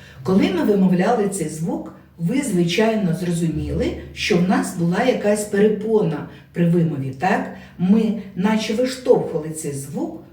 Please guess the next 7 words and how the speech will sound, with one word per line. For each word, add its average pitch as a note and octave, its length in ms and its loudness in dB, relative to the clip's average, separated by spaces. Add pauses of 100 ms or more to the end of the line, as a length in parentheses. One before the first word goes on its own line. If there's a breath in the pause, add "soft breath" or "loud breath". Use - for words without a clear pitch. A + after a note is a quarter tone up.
в - 40 -20
себе F#3+ 560 0 (160)
з G#3 100 0
рота. - 340 0 (960)
Значить, F#3 500 0
це F3 120 2
звук - 640 -2